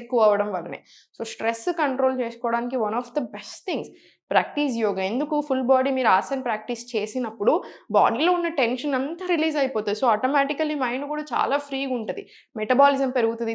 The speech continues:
తినింది సరిగ్గా అరుగుతుంది, ఇరిటబిలిటీ, యాంగర్ లాంటి ఇష్యూస్ చాలా కంట్రోల్ వస్తాయి. Like I always say, నేను ఊరికే ఎప్పుడు చెప్తున్నట్టు చుట్టూ ఉన్న మనుషులు, చుట్టూ ఉన్న సిచ్యువేషన్ ఎప్పుడు మారదు. ఆ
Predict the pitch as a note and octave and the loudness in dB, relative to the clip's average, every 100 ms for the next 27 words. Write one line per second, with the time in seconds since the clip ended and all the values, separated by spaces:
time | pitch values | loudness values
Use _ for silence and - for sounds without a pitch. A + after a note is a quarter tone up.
0 | A3+ A#3 C4 C4 A#3+ A3+ A#3 A3+ A#3+ A#3+ | -4 -4 -2 -2 0 2 2 2 2 -2
1 | A#3 A#3 - A#3 B3 C4 A#3+ A#3+ A#3+ A3 | -2 -2 0 0 6 6 6 2 2 2
2 | G#3 A3+ B3 B3 A#3+ A3+ A3+ - C4+ B3 | 2 2 0 0 0 0 -6 -4 -6 -4
3 | A3 F#3 B3 B3 A3 A#3 B3+ A3+ A3+ A3+ | 0 2 2 -2 -4 -2 0 0 -2 -4
4 | A3+ - _ _ A3 A#3 D4+ F4 C4+ B3 | -4 -12 _ _ 0 2 4 4 6 4
5 | D4 D4+ E4 E4 - - G#3+ G#3+ A#3 D4+ | 2 0 0 -2 -4 -4 -6 -4 0 0
6 | D#4 D4 D4 B3+ A#3 - B3 A3 B3+ - | 0 0 0 -2 -4 -4 -8 -6 -8 -4
7 | C#4+ - F4 F4 C4 A#3 C4+ D4 D4 C#4 | -4 0 0 2 0 2 0 -2 -4 -4
8 | B3+ D4+ C#4+ C#4 B3 C4 C4 D4 A3+ - | -4 -4 -4 -6 0 2 2 -2 -4 -2
9 | D4+ D4 A#3 C#4 D#3+ - - - _ G#3 | -2 0 2 2 0 -6 -16 -20 _ 10